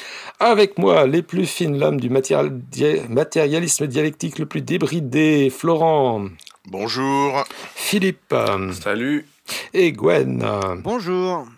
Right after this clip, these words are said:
Speaker 1: Nous allons disséquer l'objet fascisme pour y voir plus clair. Et nous commencerons donc par Florent qui va nous expliquer des choses absolument surprenantes,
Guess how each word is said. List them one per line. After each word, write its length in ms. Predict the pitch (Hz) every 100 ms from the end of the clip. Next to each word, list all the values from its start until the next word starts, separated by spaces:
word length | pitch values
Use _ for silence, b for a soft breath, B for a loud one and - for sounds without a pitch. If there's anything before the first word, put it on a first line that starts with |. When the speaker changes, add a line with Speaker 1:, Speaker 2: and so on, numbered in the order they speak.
| B B B B
Speaker 1:
Nous 200 | 110 113
allons 240 | 135 127 95 87 90
disséquer 800 | - 254 - - 147 _ 160 147
l'objet 420 | 117 135 104 117
fascisme 840 | - - - - 208 170 - 156
pour 240 | 135 131 131
y 60 |
voir 280 | 104 170 -
plus 320 | - - 147 - -
clair. 920 | - 135 139 117 107 101 90 87 90 82 B B B B
Et 140 | 165
nous 180 | 151 143
commencerons 440 | 131 110 98 - 85
donc 360 | 101 110 -
par 340 | - 101 107 -
Florent 460 | - 123 107 139
qui 200 | - 107
va 200 | 92 107
nous 200 | 104 90
expliquer 340 | 87 - - -
des 80 |
choses 180 | - 156
absolument 320 | 101 - 117
surprenantes, 640 | 143 - - - 117 180